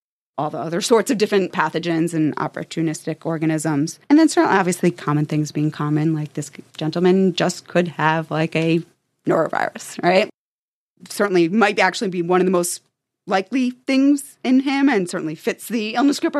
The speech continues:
for how norovirus presents. And he has no obvious, again, reason to have C. diff, or doesn't sound like there's been any sort of food toxin mediated. Maybe he's going on, li-, thinking about what data doesn't fit, it's, like,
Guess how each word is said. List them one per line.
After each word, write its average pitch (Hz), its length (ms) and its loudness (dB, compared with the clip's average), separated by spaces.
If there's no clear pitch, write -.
for 285 140 0
how 262 240 4
norovirus 190 600 2
presents. 190 400 -2
And 185 120 0
he 180 120 2
has 170 200 0
no 170 160 2
obvious, 160 460 0
again, 165 320 -2
reason 160 300 -2
to 170 80 -10
have 165 300 -2
C. 233 180 0
diff, 185 420 0
or 165 540 4
doesn't 175 320 2
sound 190 440 0
like 208 240 0
there's 180 260 0
been 170 220 -2
any 170 200 2
sort 175 220 -6
of 170 360 -8
food 170 420 -2
toxin 180 440 0
mediated. 180 600 2
Maybe 139 220 -2
he's 147 460 -8
going - 200 -8
on, - 160 -10
li-, 185 240 -2
thinking 175 320 -2
about 147 160 0
what 151 120 0
data 156 200 -4
doesn't 330 260 4
fit, 381 220 0
it's, - 140 -12
like, 175 160 -4